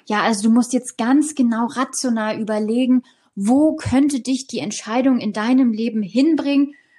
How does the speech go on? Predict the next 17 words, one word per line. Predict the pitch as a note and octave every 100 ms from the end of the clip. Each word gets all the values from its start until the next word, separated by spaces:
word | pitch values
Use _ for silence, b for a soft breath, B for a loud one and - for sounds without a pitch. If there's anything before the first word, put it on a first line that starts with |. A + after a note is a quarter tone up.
| B
wo, | G#3 C4 C#4+
hm, | C4
hm, | C#4 C#4 C4 C4 C#4+ D#4
hm, | B3
überleg | A3+ A3 A3+ D4+ D#4
dir | C#4
das, | C4 C4+ -
wäg | G#3 C#4 C#4
genau | A#3 G#3
ab.“ | D#3+ - - _
Nein, | G3 G3+ F#3+ F#3 F3+ _
ich | - -
treffe | - A3 A3+ G#3+ -
Entscheidungen | - G3+ - G3+ G3+
basierend | G3 F#3+ G#3+ G3+
auf | F#3 G3
meinem | F#3+ F#3+